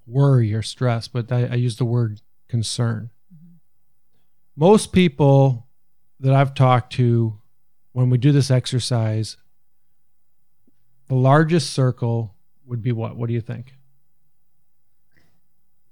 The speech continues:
Speaker 2: Usually concerns.
Speaker 1: Right.
Speaker 2: They're so concerned about so many things.
Speaker 1: Right. And so if we were to stack the cons-, the circles on top of each other,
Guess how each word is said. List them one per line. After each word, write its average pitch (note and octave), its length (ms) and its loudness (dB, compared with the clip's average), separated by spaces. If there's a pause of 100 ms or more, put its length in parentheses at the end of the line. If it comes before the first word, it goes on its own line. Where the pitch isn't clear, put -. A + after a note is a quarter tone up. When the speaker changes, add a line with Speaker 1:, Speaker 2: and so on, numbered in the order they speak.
(240)
Speaker 2:
Usually F#3 360 -6
concerns. D#3 920 -8 (580)
Speaker 1:
Right. G#2 300 -10 (460)
Speaker 2:
They're - 160 -16
so F3+ 220 -14
concerned E3+ 480 -12
about D#3+ 300 -12
so - 140 -16
many F#3 200 -10
things. D3+ 560 -16 (880)
Speaker 1:
Right. A#2+ 200 -4
And B2+ 160 -2
so C#3+ 200 2
if C#3 120 0
we F#3 100 4
were G3+ 160 2
to D3 120 4
stack C#3+ 720 -6 (500)
the B2 80 -6
cons-, B2 440 0
the A#2+ 320 0
circles C3 520 0
on A2+ 120 -2
top C3 280 -2
of A2+ 140 -4
each G2+ 220 -8
other, A2 340 -8